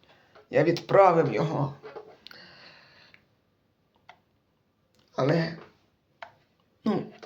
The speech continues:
середні хвилі не мають попиту, не кажучи вже про короткі. Якби не радіоаматори, то короткі хвилі,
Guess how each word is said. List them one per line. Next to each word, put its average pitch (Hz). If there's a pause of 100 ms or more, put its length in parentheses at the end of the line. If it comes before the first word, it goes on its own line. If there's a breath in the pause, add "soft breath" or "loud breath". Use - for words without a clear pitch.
(120)
середні 220
хвилі 165
не 117
мають 127
попиту, 143
не 82
кажучи 127
вже 123 (1080 loud breath)
про -
короткі. 151
Якби 156
не 202
радіоаматори, 180
то -
короткі 151
хвилі, 151